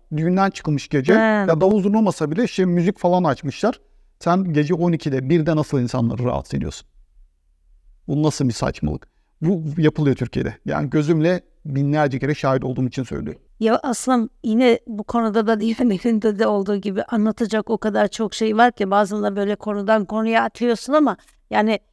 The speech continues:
Speaker 2: hani bazen birini birinden kopartamıyorsun. Ama söz bugün burada bitirelim, bir dahaki sefere devamını konuşalım.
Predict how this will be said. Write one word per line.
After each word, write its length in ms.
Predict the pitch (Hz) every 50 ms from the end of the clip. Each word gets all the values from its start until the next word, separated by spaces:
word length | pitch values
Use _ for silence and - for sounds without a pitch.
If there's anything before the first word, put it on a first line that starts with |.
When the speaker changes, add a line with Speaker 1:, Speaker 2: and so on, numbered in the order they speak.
| _ _ _
Speaker 2:
hani 500 | - 233 233 247 214 196 185 185 180 190
bazen 440 | 233 226 247 262 - 277 277 254 226
birini 360 | 247 220 240 240 247 247 214
birinden 480 | 247 233 240 240 233 233 233 240 240
kopartamıyorsun. 1040 | 220 - - 220 - 220 220 202 - - 240 233 226 208 190 165 - - 247 269 302 _ _ _ _ _ _ _
Ama 240 | - 226 202 202 208
söz 360 | - - 233 233 226 202 _
bugün 280 | - 208 202 214 202 196
burada 260 | 190 196 175 208 185
bitirelim, 460 | 185 202 - - 226 220 208 208 208
bir 80 | 196 190
dahaki 320 | - 196 196 185 - -
sefere 420 | - - 202 - - 202 202 202 185
devamını 460 | 196 190 175 185 185 180 180 180 180
konuşalım. 600 | - - 185 175 165 - - 175 180 175 175 160